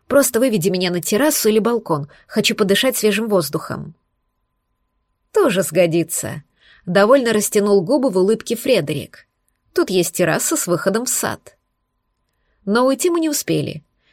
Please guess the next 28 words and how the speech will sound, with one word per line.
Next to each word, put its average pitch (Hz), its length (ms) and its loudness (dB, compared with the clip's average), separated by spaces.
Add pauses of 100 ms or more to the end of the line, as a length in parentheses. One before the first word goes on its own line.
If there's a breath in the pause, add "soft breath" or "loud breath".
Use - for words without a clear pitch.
Едва 214 360 2
танец 208 300 -2
закончился, 180 760 -4 (240 soft breath)
и 202 140 2
Фредерик 262 480 2
хотел 226 400 0
увести 233 420 -2
меня 175 200 -2
в - 40 -6
сторону 185 420 0
террасы, 175 640 -4 (400)
как 214 240 -2
Редмонд 190 420 0
вернулся 226 440 0
с - 100 -6
напитками 294 560 -2
и - 200 -6
преградил 226 580 0
нам 214 160 0
путь. - 460 -12 (880)
Взгляд 180 400 0
жениха 208 380 -2
метал 202 360 2
изумрудные 190 580 0
молнии. 214 600 -6 (400 loud breath)
Костяшки 196 460 2
пальцев 202 420 0
побелели, 190 640 0